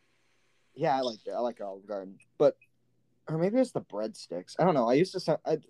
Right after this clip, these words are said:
sometimes I just go to Olive Garden for the free breadsticks.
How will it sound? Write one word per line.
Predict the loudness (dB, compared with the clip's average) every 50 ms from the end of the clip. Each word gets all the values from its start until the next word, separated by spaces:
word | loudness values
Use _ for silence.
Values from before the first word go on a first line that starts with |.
| -20 -20 -20 _ -16 -12
sometimes | -4 -2 2 4 6 6 6 4
I | 0
just | -4 -4 -2 0
go | 2 2
to | 2 0 -2 -6 _ _ _ _ _ _ _ _ -6
Olive | -2 0 0 0 0 0
Garden | 0 0 0 -2
for | -4 -10
the | -14 -14 -4 -2 -2
free | -2 -2 -4
breadsticks. | -4 -4 -4 -4 -4 -6 -6 -6 -6 -6 -6 -8 -16